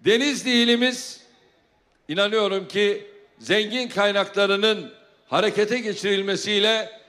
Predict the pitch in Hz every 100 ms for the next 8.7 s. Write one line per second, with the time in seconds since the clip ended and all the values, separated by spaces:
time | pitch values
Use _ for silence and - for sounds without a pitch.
0 | _ - 165 214 220 208 247 269 - 208
1 | 202 190 202 196 220 202 208 202 - -
2 | - 240 - 185 185 180 190 175 165 165
3 | 160 151 139 123 117 120 113 104 - _
4 | _ _ _ _ _ _ _ _ - 269
5 | 262 269 269 269 285 254 247 233 247 240
6 | 240 226 269 262 233 240 240 208 226 233
7 | 247 240 - - _ _ _ - 180 226
8 | 240 226 220 160 226 202 151